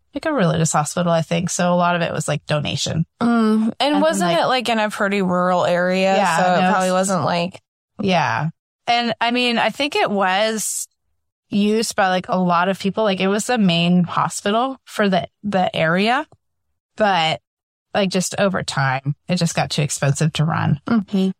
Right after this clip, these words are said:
Speaker 1: And that's why it got decommissioned. And now the building is currently sitting on, like, the Historical Society's most endangered list. And that's why it was Gregory's,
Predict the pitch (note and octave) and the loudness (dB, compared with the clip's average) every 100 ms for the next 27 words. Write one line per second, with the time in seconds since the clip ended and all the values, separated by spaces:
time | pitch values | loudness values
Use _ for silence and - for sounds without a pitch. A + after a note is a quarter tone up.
0 | _ F3+ F#3 D#3 - D#3+ D3+ E3 C#3 - | _ 2 4 2 2 0 0 0 -2 -6
1 | _ E3 D3 F3 D3 - - G#3 - - | _ -6 -2 0 2 0 0 -2 -4 -4
2 | - G3 F3+ F3+ G#3 G4+ G#3+ E3+ G#3+ _ | 0 2 2 0 0 0 2 0 -2 _
3 | - G#3 G#3+ G#3+ A3+ F3+ - - G#3+ G3+ | -4 0 2 2 2 0 0 -2 0 0
4 | G3+ - F#3 F#3 G3 - F#3 F3+ F3 E3+ | -2 -2 0 2 2 2 2 2 0 0
5 | F#3 G3 F3+ - F3+ F3 G3 G3 - F#3 | 0 0 0 -2 -2 0 -2 -2 0 0
6 | F#3 F#3 F3+ F3+ - F#3 F3+ E3+ F#3+ C#4+ | 0 -2 -2 -2 0 0 2 2 0 0
7 | C#4 E4+ F#4+ - - _ _ _ _ _ | 0 -2 0 -6 -8 _ _ _ _ _
8 | _ - G#3+ G#3+ G3 F#3+ G3+ - - G#3+ | _ -2 2 4 4 2 0 -4 -4 0
9 | G3+ G3+ F#3 G3+ G3 F#3+ F#3+ - G#3 G#3+ | 2 2 2 0 2 0 -2 -2 -2 0
10 | A#3 A3+ G#3 F#3+ - - | -2 0 0 -2 -4 -8